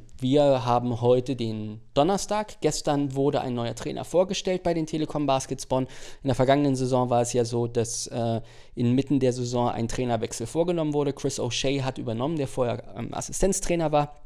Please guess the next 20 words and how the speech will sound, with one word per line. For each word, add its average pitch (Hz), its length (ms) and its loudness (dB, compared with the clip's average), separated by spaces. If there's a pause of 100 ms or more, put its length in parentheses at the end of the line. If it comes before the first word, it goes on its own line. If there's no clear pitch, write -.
(520)
und 120 100 0
hat 120 140 -2
Bonn 143 160 6
in 139 80 2
die 120 80 2
Playoffs 156 340 4
geführt. 170 380 2 (400)
Äh, 139 180 2
jetzt 151 380 2
wird 170 260 4
in 147 140 0
der 135 100 4
kommenden 156 300 2
Saison 147 320 -2
Thomas 147 340 -2
Pech - 400 2
an 117 200 -8
der 110 200 -4
Seitenlinie 117 600 -6
stehen. - 320 -10